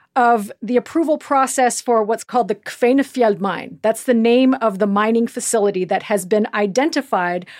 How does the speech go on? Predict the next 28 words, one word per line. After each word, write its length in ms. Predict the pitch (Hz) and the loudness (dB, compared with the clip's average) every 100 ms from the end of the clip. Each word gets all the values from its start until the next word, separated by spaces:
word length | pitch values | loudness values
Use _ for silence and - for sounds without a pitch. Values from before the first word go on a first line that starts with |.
| - _ | -20 _
by 240 | - 226 254 | -2 2 2
an 180 | 240 | 2
Australian 920 | 226 214 - - 247 269 311 311 254 226 | 0 -2 -4 -4 -2 2 2 2 0 -2
company 600 | - 196 190 185 185 - | -4 -6 -6 -6 -8 -10
called 400 | - 233 208 175 | -4 0 0 -2
Greenland 680 | 165 202 240 254 247 240 233 - | -8 0 2 4 2 2 -2 -6
Minerals, 680 | 180 202 214 185 - - - - - | -2 0 0 -2 -8 -12 -16 -20 -6
which 220 | 220 226 | -2 0
is 120 | 226 - - | -2 -6 -2
eager 500 | 269 262 226 220 247 - - - | 0 2 2 2 -2 -6 -12 -4
to, 340 | 254 233 233 | -2 0 0
uh, 180 | 208 196 | 0 0
cultivate 460 | - 320 254 247 | -2 -2 0 0
this 160 | 247 220 | 0 -2
mine, 440 | 214 202 214 233 - | -2 0 0 -2 -4
extract 640 | 202 - 233 233 240 - | -8 -4 0 0 -2 -2
the 220 | 220 202 208 | 2 2 2
minerals, 440 | 214 233 233 226 | 0 2 0 -2
and 220 | 214 202 | -4 -6
send 220 | 196 220 | -4 -2
them 100 | 214 | -2
further 300 | 208 214 208 | -2 -2 -2
on 160 | 190 190 | -2 -4
for 120 | - | -6
processing. 680 | 202 247 226 - - - - - - - - _ _ _ _ | -2 0 0 -2 -12 -16 -20 -20 -20 -20 -20 _ _ _ _
The 100 | 247 | 0
Australian 800 | 269 262 - 277 349 381 381 359 | 2 0 0 2 4 4 2 -2
company 720 | - - 294 220 170 - 208 | -4 -4 -2 -2 -6 -10 -8